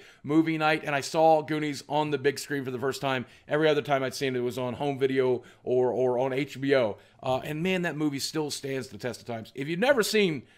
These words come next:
the Goonies, I gotta tell you something. It, it's a damn good movie.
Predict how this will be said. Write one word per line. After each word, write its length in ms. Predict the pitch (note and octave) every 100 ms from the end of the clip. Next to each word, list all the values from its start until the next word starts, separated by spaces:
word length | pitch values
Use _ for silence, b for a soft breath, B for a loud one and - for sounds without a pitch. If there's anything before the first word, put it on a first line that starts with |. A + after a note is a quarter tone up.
| b
the 100 | C3+
Goonies, 380 | D3+ F#3 C3+ A#2+
I 100 | -
gotta 120 | G3+ G3+
tell 140 | F3+
you 80 | E3
something. 360 | C#3 A2+ F#2+ - _ _ _ _ _ -
It, 160 | E3
it's 200 | D#3+ E3
a 140 | A2+ G2
damn 280 | C#3 C#3 A#2
good 220 | A#2 A2
movie. 360 | A2 G#2 F2+